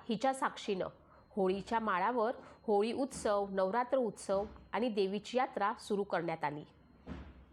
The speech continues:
चैत्र पौर्णिमेचा उत्सव म्हणजेच होळीचा उत्सव शिवाजी महाराजांनी सुरू केला होता.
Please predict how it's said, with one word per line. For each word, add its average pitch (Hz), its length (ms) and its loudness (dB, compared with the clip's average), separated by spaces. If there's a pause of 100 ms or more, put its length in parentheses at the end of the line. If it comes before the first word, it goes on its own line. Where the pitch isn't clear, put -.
(1200)
चैत्र 208 300 2
पौर्णिमेचा 233 540 0
उत्सव 226 440 0
म्हणजेच 220 520 -2
होळीचा 208 360 0
उत्सव - 380 -2 (400)
शिवाजी 220 400 0
महाराजांनी 226 720 0
सुरू 180 260 -2
केला 160 260 -2
होता. - 280 -6